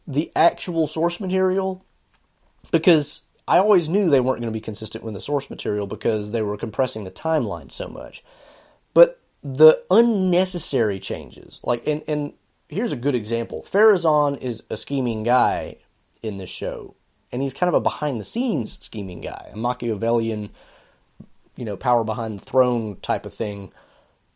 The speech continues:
But in the book, he's supposed to be such a dangerous guy that he's just like,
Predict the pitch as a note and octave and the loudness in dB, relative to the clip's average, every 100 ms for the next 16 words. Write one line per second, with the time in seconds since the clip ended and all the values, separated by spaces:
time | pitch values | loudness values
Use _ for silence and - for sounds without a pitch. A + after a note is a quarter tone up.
0 | _ A2 C#3+ E3+ F#3+ E3 C3 E4 - A#3+ | _ 0 4 6 4 2 4 4 4 0
1 | F4+ F#4+ A3 G3+ F3+ E3 C#3+ F3 D3+ A2+ | 0 2 4 2 2 -2 0 0 0 2
2 | C3 D#3+ C#3 B2 A2 C#3 D#3+ D3+ A2 C3+ | 2 2 0 -2 0 4 6 6 4 0
3 | C#3 C3+ - C3 A2+ | -4 -6 0 2 2